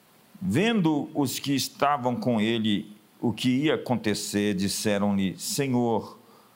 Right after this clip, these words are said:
lutaremos a espada?" Um deles feriu o servo do sumo sacerdote e cortou-lhe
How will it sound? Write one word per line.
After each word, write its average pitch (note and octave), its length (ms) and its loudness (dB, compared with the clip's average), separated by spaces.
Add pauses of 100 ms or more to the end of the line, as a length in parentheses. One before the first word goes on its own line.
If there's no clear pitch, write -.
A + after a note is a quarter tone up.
(300)
lutaremos C#3 1120 2
a G#2+ 120 0
espada?" G2 840 0 (640)
Um C#3 140 0
deles D3 420 2
feriu A#2+ 380 2
o A2 60 0
servo G#2+ 440 0
do F2+ 120 -2
sumo A2+ 320 -2
sacerdote G2 840 0
e F2+ 40 -2
cortou-lhe A2 1000 -2